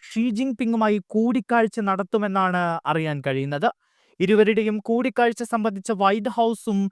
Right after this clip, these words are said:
സ്ഥിരീകരണവുമായി രംഗത്തെത്തിയിരിക്കുകയാണ്.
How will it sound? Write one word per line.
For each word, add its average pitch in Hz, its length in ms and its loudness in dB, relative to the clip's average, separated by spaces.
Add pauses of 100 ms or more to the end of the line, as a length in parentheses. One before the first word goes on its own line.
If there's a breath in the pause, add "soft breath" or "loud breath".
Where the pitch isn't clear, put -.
(260 soft breath)
സ്ഥിരീകരണവുമായി 220 1160 2 (280)
രംഗത്തെത്തിയിരിക്കുകയാണ്. 147 1120 0